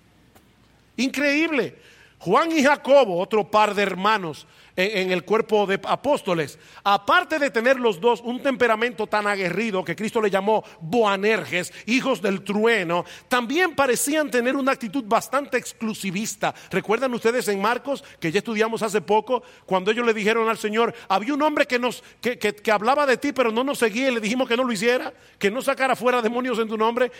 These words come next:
Eran exclusivistas. Sin embargo, está Felipe, que apar-, que parece ser una persona más accesible. Nosotros vemos, por ejemplo, en el capítulo doce del Evangelio de Juan, como unos griegos se acercan precisamente a Felipe, no a Juan ni a Jacobo,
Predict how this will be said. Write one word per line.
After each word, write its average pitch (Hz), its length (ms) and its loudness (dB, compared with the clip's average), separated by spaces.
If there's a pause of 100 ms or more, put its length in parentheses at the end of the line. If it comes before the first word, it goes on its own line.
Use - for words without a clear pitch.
Eran 302 340 2
exclusivistas. 247 1040 -2 (160)
Sin 240 220 0
embargo, 277 260 2
está 247 200 2
Felipe, 240 760 2 (460)
que 240 160 4
apar-, 220 480 2
que 226 140 0
parece 247 340 0
ser 269 140 -2
una 277 160 0
persona 262 300 -2
más 254 160 0
accesible. 214 640 -4
Nosotros 165 340 -4
vemos, 202 300 -2 (220)
por 208 160 0
ejemplo, 202 220 0
en 190 60 -4
el 196 80 -2
capítulo 180 520 -4
doce 185 500 0 (260)
del 185 200 0
Evangelio 190 420 0
de 190 80 0
Juan, 214 320 0
como 202 220 -2
unos 233 240 -2
griegos 214 640 0 (160)
se - 180 0
acercan 226 480 2
precisamente 220 540 0
a - 40 0
Felipe, 190 340 -4
no 160 120 0
a 180 40 2
Juan 214 260 0
ni 233 60 -2
a 190 60 0
Jacobo, 175 420 -4